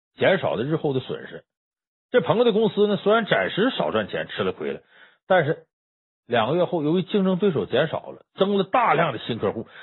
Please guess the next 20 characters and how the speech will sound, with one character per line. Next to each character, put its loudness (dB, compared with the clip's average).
这 4
个 0
收 0
益 -2
远 2
远 0
大 2
于 -2
当 -4
初 -10
少 -6
赚 0
的。 -20
所 2
以 0
说 -2
这 -2
个 -4
亏 0
啊， -4